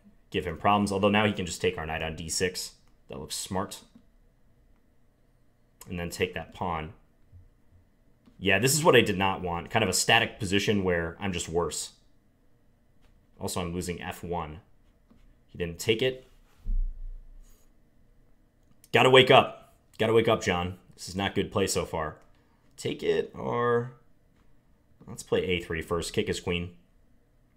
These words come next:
Possibly B four even. Yeah, let's go B four. 'Cause if he takes everything, I can take on C eight at the very end.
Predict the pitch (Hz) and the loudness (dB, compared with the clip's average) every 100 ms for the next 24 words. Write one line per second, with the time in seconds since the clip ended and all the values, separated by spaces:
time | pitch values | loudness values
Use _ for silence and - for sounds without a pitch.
0 | _ _ _ _ _ _ _ - _ _ | _ _ _ _ _ _ _ -20 _ _
1 | _ _ _ - - - 127 87 76 90 | _ _ _ -12 -8 -6 -4 -6 -4 -6
2 | 92 85 80 82 82 82 107 _ _ - | -4 -4 -4 -4 -4 -6 -12 _ _ -20
3 | - 92 92 104 156 90 85 76 85 82 | -12 -6 -6 0 0 0 -4 -6 -8 -8
4 | - _ _ _ _ _ _ _ _ - | -10 _ _ _ _ _ _ _ _ -20
5 | - - _ - - - 120 180 208 151 | -20 -20 _ -20 -20 -10 -6 -6 0 4
6 | 147 139 110 104 104 101 - 107 117 98 | 4 4 4 4 2 0 -4 -4 -4 -2
7 | 87 - 101 85 78 78 87 82 80 80 | -2 -2 0 -2 -4 -6 -6 -6 -4 -6
8 | 80 80 | -6 -10